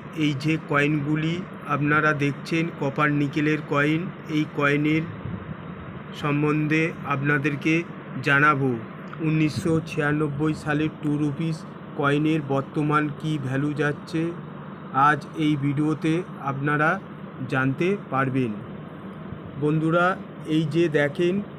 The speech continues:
সালের নিচে কোনো মিন্ট মার্ক নেই, মানে এটা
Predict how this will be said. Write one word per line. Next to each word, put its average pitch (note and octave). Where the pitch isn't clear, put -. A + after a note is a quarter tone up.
সালের D#3
নিচে D#3+
কোনো E3
মিন্ট D#3+
মার্ক E3
নেই, D3+
মানে C#3+
এটা E3+